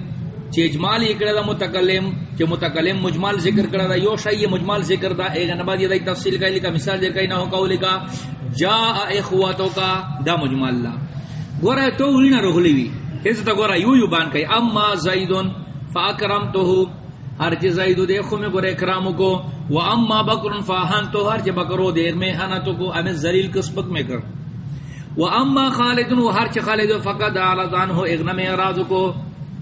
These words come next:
تو ګوره تفصیل یې مان څه کنه، اول اجمال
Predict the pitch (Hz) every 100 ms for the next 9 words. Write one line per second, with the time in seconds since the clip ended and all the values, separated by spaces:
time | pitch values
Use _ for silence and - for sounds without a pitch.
0 | - - - 190 180 170 165 - - 160
1 | 220 233 220 226 233 262 185 160 - -
2 | 175 190 240 262 196 196 240